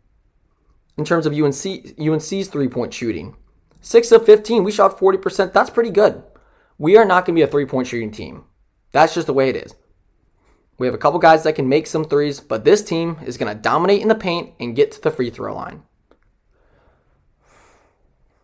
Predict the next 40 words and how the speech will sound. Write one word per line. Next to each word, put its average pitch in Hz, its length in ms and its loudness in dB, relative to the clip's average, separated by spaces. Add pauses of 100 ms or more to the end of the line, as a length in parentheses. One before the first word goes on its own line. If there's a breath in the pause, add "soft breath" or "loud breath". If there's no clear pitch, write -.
(140)
Now, 135 180 -2
in 139 80 -4
terms 139 560 -2 (520)
of 113 120 -12
those 117 180 0
free 113 200 -8
throws, - 400 -16 (480)
twelve 151 400 4
of 131 160 -4
twenty, 110 580 -10
sixty - 460 -8
percent. 90 500 -12 (600)
This 123 140 -8
is 139 80 -10
the 131 100 0
third 131 320 -2
game 135 200 0
in 143 60 -2
a 143 80 0
row 113 320 -2 (300)
that 92 160 -6
U 113 180 0
N 147 80 0
C 113 380 -6 (160 soft breath)
has 117 180 -6
failed 117 240 -4
to 151 80 -6
capitalize 127 600 2
at 120 160 -4
the 127 100 -6
free 139 180 -4
throw 117 240 -2
line. 90 300 -8 (240 soft breath)
How 117 160 -4
many 175 160 0
times 185 300 0
am 156 80 -2
I 139 120 0
gonna 185 160 -4
see 156 340 -4